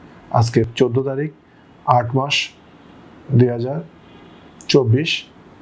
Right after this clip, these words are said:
সন্ধ্যা সাতটা তিরিশ মিনিট। এই সময় আমি ভিডিওটি মেক ইন করতেছি। আজকের সর্বশেষ আপডেট হচ্ছে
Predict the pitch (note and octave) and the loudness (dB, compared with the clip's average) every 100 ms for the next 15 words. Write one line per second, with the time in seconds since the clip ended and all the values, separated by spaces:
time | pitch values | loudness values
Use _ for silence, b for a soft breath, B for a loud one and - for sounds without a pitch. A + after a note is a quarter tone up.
0 | - - - - - - - C3 B2+ B2 | -20 -20 -20 -20 -8 -4 0 0 0 -4
1 | D3 - - - - - - - - - | -6 -12 -20 -20 -20 -20 -20 -16 -2 2
2 | C3 A#2 - B2 D#3 - - - - - | 2 0 -2 -4 -4 -14 -20 -20 -20 -20
3 | - - C3 B2+ - A#2 A2 A2+ - - | -4 2 2 2 -2 -2 -4 -6 -20 -20
4 | - - - B2 C3+ B2+ B2 A#2+ B2 B2 | -20 -6 0 0 0 -4 -6 -6 -6 -6
5 | A#2+ A#2 A#2 A#2 B2+ A#2+ A#2 A#2 - A3 | -4 -4 -4 -6 -6 -8 -8 -8 -6 -8
6 | - - - - - - - - - - | -12 -20 -20 -20 -20 -20 -20 -20 -20 -10
7 | - A#2+ - C3+ - C3+ C#3+ D3+ - B2 | -2 0 2 0 0 -4 -4 -6 -4 -4
8 | B2 C3+ C3+ - | -4 -6 -6 -4